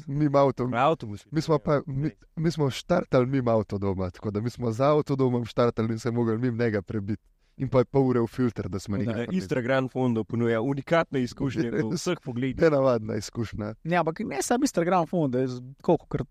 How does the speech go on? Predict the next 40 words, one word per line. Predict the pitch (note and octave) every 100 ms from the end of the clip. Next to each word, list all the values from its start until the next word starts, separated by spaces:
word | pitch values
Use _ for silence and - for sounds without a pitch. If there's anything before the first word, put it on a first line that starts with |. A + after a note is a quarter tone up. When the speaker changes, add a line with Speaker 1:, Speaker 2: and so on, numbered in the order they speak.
| -
Speaker 3:
se | D3
govorice | C#3 D3 E3+ - D3
pravijo, | D#3 E3 D3
vse | -
te | - A#2+
istrske | A2 G#2+ - - G#2+
dirke | G#2 A2 -
načeloma, | G2 - A2+ A#2 A#2 G#2+ A#2
ne, | A#2
ker | G#2 A2+ - - _ _
so | - C3
imeli | B2+
tudi | - C3 A#2+
že | A2 _
Tomaža | A#2+ A#2 A#2+ A#2
Poljanca, | A#2 A2+ A#2 A2 -
ne, | G#2+ G#2+ G#2+
eh, | - - A#2 A2+ - _ - -
direktor | - B2 - A2+
Ljubljana | A2+ B2 B2
Gusto | B2 - A#2
Santing, | - A#2+ A#2 A2 - -
eh, | - A#2
enkrat | A#2 -
tukaj | - -
v | -
podcastu, | A2+ - A2 G#2 -
ki | -
je | G#2+
razlagal, | G2+ G#2+ G#2 G#2
kako | F2+ A2
se | - G#2
kdaj | A2+ G#2+ G2 - - - -
v | -
tistem | C3+ - G#2
baražu | A#2 A#2+ A#2 G#2
kar | - A2
neki | A#2 - B2
<laughs> |
civilni | C3+ E3 C3+ G#3+ -